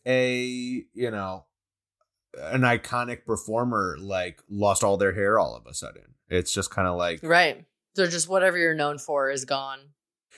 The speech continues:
Speaker 1: I mean, literally, even on my small end of the acting, like, scale, like,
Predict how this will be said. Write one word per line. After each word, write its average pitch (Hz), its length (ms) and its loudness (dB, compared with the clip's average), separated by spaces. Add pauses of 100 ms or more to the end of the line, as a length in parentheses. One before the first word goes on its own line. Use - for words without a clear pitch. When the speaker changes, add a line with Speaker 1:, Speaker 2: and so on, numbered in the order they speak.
(100)
Speaker 1:
I 226 60 6
mean, 226 280 6
literally, 233 420 6
even 185 320 2
on 127 180 4
my 110 320 2
small 101 500 2
end 98 280 -10
of 87 240 -8
the 90 360 -6
acting, 92 760 -2
like, 101 180 -2
scale, 95 420 2
like, 90 280 -8